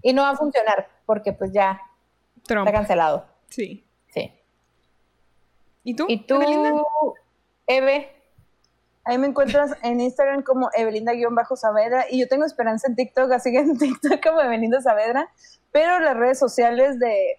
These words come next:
Speaker 3: de Las Tías Juanas es Las Tías Juanas Podcast en Facebook, en todas las plataformas digitales,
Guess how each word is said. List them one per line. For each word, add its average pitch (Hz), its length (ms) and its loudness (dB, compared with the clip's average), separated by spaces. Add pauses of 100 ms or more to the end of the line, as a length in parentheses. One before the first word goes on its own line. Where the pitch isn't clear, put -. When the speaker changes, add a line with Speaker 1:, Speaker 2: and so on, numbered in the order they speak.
(160)
Speaker 3:
de 208 260 -2
Las 202 160 -2
Tías 214 180 -4
Juanas 247 300 0
es 247 120 0
Las 226 220 0
Tías 233 220 -2
Juanas 262 360 0
Podcast 269 480 0 (260)
en 294 320 2
Facebook, 226 680 0
en 220 100 0
todas 233 140 0
las 247 100 -2
plataformas 220 680 -2
digitales, 247 640 0